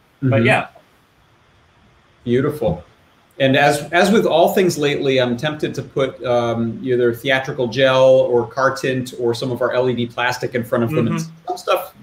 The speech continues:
Speaker 1: works well with some
Speaker 2: Yeah.
Speaker 1: things, doesn't, but
Speaker 2: I've done a little experimenting with, uh, three D printed, uh,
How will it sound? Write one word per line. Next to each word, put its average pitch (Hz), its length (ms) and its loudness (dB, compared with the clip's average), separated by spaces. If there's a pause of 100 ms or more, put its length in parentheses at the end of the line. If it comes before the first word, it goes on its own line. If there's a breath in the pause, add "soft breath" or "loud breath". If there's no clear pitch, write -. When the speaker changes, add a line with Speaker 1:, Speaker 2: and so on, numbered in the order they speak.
(180)
Speaker 1:
works 147 320 -2
well 135 240 6
with 123 160 0
some 226 140 4
Speaker 2:
Yeah. 107 400 2
Speaker 1:
things, - 320 -16
doesn't, 131 240 -18
but 113 180 -8
Speaker 2:
I've 180 240 0
done 196 200 2
a 185 40 2
little 226 400 -2
experimenting 165 640 -8
with, 123 380 -4
uh, 113 260 0
three 147 220 -4
D 143 100 -4
printed, 131 680 -4
uh, 101 540 0